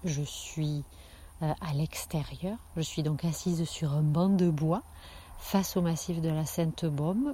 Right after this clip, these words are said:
Le soleil est couchant, on va dire.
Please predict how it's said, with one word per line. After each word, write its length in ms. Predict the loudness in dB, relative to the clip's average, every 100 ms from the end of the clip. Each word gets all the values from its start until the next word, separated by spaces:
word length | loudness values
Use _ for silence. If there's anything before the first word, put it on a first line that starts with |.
| 0
Le 220 | 2 2
soleil 760 | 0 -10 0 2 2 2 0 -2 -2
est 800 | 0 2 2 0 -2 -2 -4 -6 -8 -14 -20 -20 -20 -20 -20 -18 -10
couchant, 540 | -4 -4 0 0 2 0
on 80 | 0
va 200 | 0 0
dire. 320 | 0 -4 -4